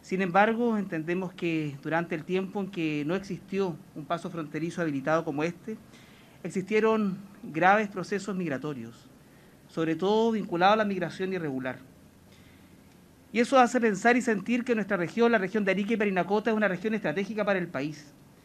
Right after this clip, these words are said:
Es la puerta de entrada a través de este paso fronterizo de muchos factores, y que durante dos años permitió y favoreció el tráfico de personas, el tráfico de armas, el tráfico de narcóticos, entre otros más.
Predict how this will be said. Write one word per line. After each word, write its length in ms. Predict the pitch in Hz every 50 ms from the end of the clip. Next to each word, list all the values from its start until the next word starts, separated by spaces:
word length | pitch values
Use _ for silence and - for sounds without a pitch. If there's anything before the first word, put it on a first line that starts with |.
| - - - - - - - - -
Es 80 | 180 190
la 120 | 214 202
puerta 240 | 208 226 220 - 240
de 80 | 220 208
entrada 500 | 190 - - 190 208 220 226 233 233 226
a 80 | 214
través 240 | - 180 180 185 196
de 80 | 196 202
este 140 | 196 202 175
paso 240 | 196 190 214 202
fronterizo 680 | 196 196 180 170 170 160 165 190 190 190 - 220 220 214 - - - - - - - - - - - - - - - - - - - -
de 100 | 151 170
muchos 340 | 185 247 254 254 269 254 262
factores, 680 | - 208 - - - 196 185 131 113 - - - - - - - - - - - - - - - - - - - - - - - - - -
y 80 | 175
que 140 | 160 185 180
durante 360 | 175 180 190 202 214 202 202
dos 220 | 208 208 196 196 -
años 380 | 226 226 233 240 233 233 214 226 - -
permitió 600 | 185 175 170 165 160 - 185 190 196 208 208 196
y 60 | 180
favoreció 680 | - 175 160 156 147 147 139 - 185 185 190 202 202 196 - - - - - - -
el 120 | 147 139
tráfico 380 | - 170 175 170 196 175 170 165
de 80 | 156
personas, 560 | 135 123 - - - 180 185 190 185 175 165
el 80 | 156 147
tráfico 340 | - 165 160 185 165 160 147
de 100 | 143 139
armas, 560 | 151 165 175 170 165 160 156 151 - - - - - - - - - - - - - - - - - - -
el 80 | 139 135
tráfico 600 | - 180 185 185 220 180 190 190 185 185 180 175
de 100 | 170 156
narcóticos, 800 | 180 - - - 190 214 208 214 214 190 202 196 190 190 - 180
entre 220 | 170 147 - 180
otros 160 | 175 170 143
más. 340 | 143 147 143 143 - - -